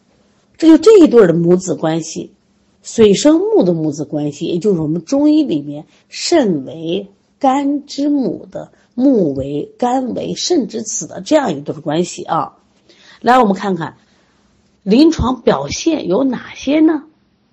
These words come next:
头目眩晕、眼目干涩、全红耳鸣。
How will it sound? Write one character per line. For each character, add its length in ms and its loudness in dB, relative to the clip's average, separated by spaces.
头 240 0
目 300 2
眩 300 0
晕、 420 -2
眼 340 2
目 240 -2
干 320 -4
涩、 360 -8
全 520 -2
红 280 -6
耳 220 -6
鸣。 360 -10